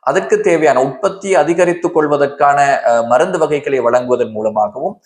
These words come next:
அஹ், ஏற்கனவே நான் குறிப்பிட்டதை போன்று இந்த வெரிகோசீல், ஹைட்ரோசீல் போன்ற கண்டிஷன்கள் இருக்கும் பட்சத்திலே அவற்றை, அஹ், முடியுமான வரை மருந்துகளின் மூலமாக கரைத்துக் கொள்ள முடியுமானால் மருந்துகளின் மூலமாக கரைத்துக் கொள்வதன் ஊடாக,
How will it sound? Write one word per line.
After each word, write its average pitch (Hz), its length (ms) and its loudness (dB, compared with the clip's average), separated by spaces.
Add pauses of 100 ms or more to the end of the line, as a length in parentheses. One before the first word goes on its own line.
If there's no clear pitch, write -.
(400)
அஹ், 117 400 6
ஏற்கனவே 175 460 0
நான் 156 180 0
குறிப்பிட்டதை 151 520 0
போன்று 151 240 -2
இந்த 147 60 4
வெரிகோசீல், 147 500 0
ஹைட்ரோசீல் 147 540 0
போன்ற 139 260 -2
கண்டிஷன்கள் 135 680 -4
இருக்கும் 170 460 0
பட்சத்திலே 107 640 -2 (300)
அவற்றை, 180 840 -2
அஹ், 127 500 2
முடியுமான 202 540 2
வரை 180 200 2
மருந்துகளின் 165 600 2
மூலமாக 147 560 2
கரைத்துக் 123 400 -6
கொள்ள 110 220 0
முடியுமானால் 117 680 0
மருந்துகளின் 147 480 0
மூலமாக 123 420 0
கரைத்துக் 117 380 -2
கொள்வதன் 110 320 -2
ஊடாக, 107 440 0